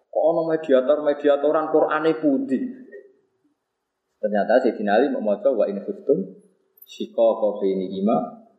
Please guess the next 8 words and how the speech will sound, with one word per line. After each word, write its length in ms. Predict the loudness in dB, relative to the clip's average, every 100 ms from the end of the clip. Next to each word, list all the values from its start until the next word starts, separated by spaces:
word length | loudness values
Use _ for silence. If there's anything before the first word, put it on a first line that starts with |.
| _
fabasu 880 | 6 6 6 -2 -4 0 0 0 2
hakamam 560 | 0 2 0 -2 -4 -8
min 160 | -8
ahli, 560 | -12 -12 -10 -2 -2 -2 -14 _ _ _ _ _ _
wa 80 | 0 2
hakamam 720 | 0 0 -2 0 0 -2 -14 _ _ _ _ _ _
min 80 | -20
ahli. 280 | -20 -20